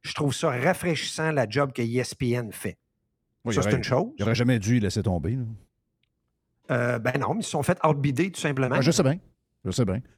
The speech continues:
Speaker 2: Ah, mais des
Speaker 1: Ben,
Speaker 2: fois, t'es
Speaker 1: et,
Speaker 2: pas
Speaker 1: N-,
Speaker 2: obligé.
Speaker 1: N B C voulait les garder, là, je veux dire, euh, et les commentateurs, puis, euh, euh, Karen Tappen,
Speaker 2: Est-ce que,
Speaker 1: elle,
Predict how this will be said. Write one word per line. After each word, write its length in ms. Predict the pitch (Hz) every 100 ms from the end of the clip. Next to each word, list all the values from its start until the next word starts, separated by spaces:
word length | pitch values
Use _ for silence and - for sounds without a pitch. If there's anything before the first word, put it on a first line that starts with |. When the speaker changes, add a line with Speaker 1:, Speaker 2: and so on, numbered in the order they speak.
| _ -
Speaker 2:
Ah, 60 |
mais 80 | 226
des 60 | 254
Speaker 1:
Ben, 60 | -
Speaker 2:
fois, 140 | 349
t'es 120 | 466
Speaker 1:
et, 40 | -
Speaker 2:
pas 60 |
Speaker 1:
N-, 40 | 226
Speaker 2:
obligé. 240 | - 240
Speaker 1:
N 80 | 190
B 140 | 190 185
C 180 | -
voulait 180 | 220 185
les 60 | 170
garder, 360 | 156 143 302
là, 140 | 202 151
je 80 | 131
veux 60 |
dire, 260 | 131 208 156
euh, 80 | 120 - - -
et 160 | 151 147
les 180 | 143 143
commentateurs, 800 | 160 190 190 170 185 220 208 -
puis, 320 | 139 127 123
euh, 300 | 113 113 110 - - _ -
euh, 120 | 110
Karen 400 | - 143 170 180
Tappen, 280 | 151 123 -
Speaker 2:
Est-ce 100 |
que, 60 |
Speaker 1:
elle, 60 | -